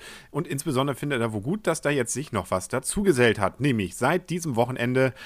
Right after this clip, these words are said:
sind dort jetzt auch noch ein paar Osterhäschen dazugekommen. Also so hat das doch viel mehr, als wenn man ins Louvre geht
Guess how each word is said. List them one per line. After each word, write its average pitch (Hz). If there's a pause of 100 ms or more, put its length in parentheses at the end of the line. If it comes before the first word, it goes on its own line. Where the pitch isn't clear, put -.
(140)
sind 113
dort 120
jetzt 90
auch 95
noch 107
ein 147
paar -
Osterhäschen 104
dazugekommen. 98 (100)
Also 95
so 120
hat 135
das 113
doch 107
viel 214
mehr, 117
als 113
wenn 107
man 104
ins 98
Louvre 135
geht 131